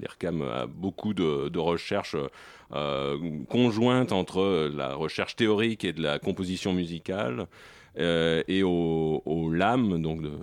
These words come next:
de mémoire, le laboratoire, euh, Lutherie Acoustique Musique. Et donc, il y a, il y a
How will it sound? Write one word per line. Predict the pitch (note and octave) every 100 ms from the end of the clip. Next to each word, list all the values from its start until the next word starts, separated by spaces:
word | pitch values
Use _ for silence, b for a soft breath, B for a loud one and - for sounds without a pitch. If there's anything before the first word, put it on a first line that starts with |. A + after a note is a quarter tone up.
| D#2 E2
de |
mémoire, | D#2+ D#2 E2 F2 D#2
le | D2+ D2+
laboratoire, | E2 F2+ E2+ E2+ G2+ G2 F#2 D#2+
euh, | D2+
Lutherie | F2+ G2+ - - G2+ G#2
Acoustique | F2+ - G2 - - F#2+ -
Musique. | F2 E2+ G2 - - C#2+ - _ _ _ _ - -
Et | -
donc, | D#2+ G#2 G2+
il |
y |
a, | D#2+ D#2+
il |
y |
a | E2